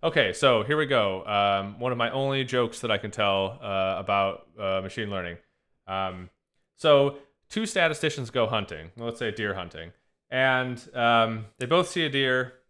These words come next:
and they both shoot at it. And, uh, one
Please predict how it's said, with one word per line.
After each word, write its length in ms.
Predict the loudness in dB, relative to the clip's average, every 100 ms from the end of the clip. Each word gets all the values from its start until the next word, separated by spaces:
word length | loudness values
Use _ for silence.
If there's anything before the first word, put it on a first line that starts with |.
| _ _ _ _
and 80 | -4
they 60 | 0
both 260 | 2 0
shoot 220 | -4 -4
at 180 | -4 -6
it. 160 | -10 -16 _ _ _ _ -2
And, 600 | 2 4 4 2 -2 -10 _ _ _ _ _ _ _ -2
uh, 480 | 0 2 0 -2 -4
one 460 | -2 2 4 2 -6